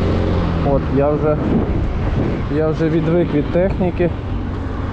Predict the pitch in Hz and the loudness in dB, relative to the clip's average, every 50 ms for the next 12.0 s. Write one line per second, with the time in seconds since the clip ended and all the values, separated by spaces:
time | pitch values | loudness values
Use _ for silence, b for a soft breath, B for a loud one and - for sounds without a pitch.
0 | - - - - - - - - - - - - - - - - - - - - | -4 -4 -2 0 0 0 0 -2 -2 -2 -2 -2 -2 -2 0 0 0 0 0 0
1 | - - - - - - - - - - - - - - - 170 175 175 165 170 | -2 -2 -2 -2 -2 -2 -2 -2 0 0 0 0 0 0 2 2 2 2 2 2
2 | 165 156 - - 151 151 135 - - 143 - - - - - 143 143 147 151 147 | 0 0 0 0 0 0 0 0 0 -2 -2 -2 -2 -2 -2 0 0 2 2 0
3 | 139 135 135 127 117 - - - - - - - - - - - - - - - | 0 -4 -8 -10 -10 -10 -8 -8 -6 -6 -6 -4 -4 -4 -4 -4 -4 -2 -2 -2
4 | - - - 156 170 175 185 180 - 196 180 175 180 185 185 175 165 160 156 151 | -2 0 0 2 2 2 2 0 0 0 2 2 2 2 2 2 2 2 0 0
5 | 143 156 147 151 143 - 156 143 - 160 156 147 165 175 190 190 180 170 160 - | 0 0 0 0 0 0 -2 0 0 0 0 2 2 2 2 4 2 2 0 -2
6 | - - - - - - - - - - - 151 143 - 160 147 - 175 170 160 | -2 -6 -6 -4 -4 -4 -4 -4 -4 -2 -2 0 0 0 0 2 2 2 2 2
7 | 151 160 156 147 151 147 143 147 - - - - - - - - - - - - | 2 0 -2 0 -2 -2 -2 -2 -4 -4 -4 -4 -4 -4 -4 -4 -2 -2 -2 0
8 | - - - - 147 143 143 139 - 147 139 160 175 175 165 151 160 165 156 139 | 0 0 2 2 2 2 2 2 2 2 2 2 2 2 2 2 2 2 2 2
9 | 190 175 170 160 160 156 - 165 151 165 165 156 - 165 151 - 170 165 170 180 | 2 2 2 2 0 0 0 -2 0 0 -2 0 0 0 0 2 2 2 2 2
10 | 180 175 - - 180 170 170 180 175 - - 226 240 254 - - - - - - | 2 0 0 0 0 0 2 2 0 2 2 2 2 2 0 -4 -6 -6 -6 -6
11 | - - - - - - - - - 156 165 175 165 170 175 175 165 151 147 | -6 -6 -4 -4 -4 -2 -2 0 2 2 2 2 4 4 4 4 4 2 2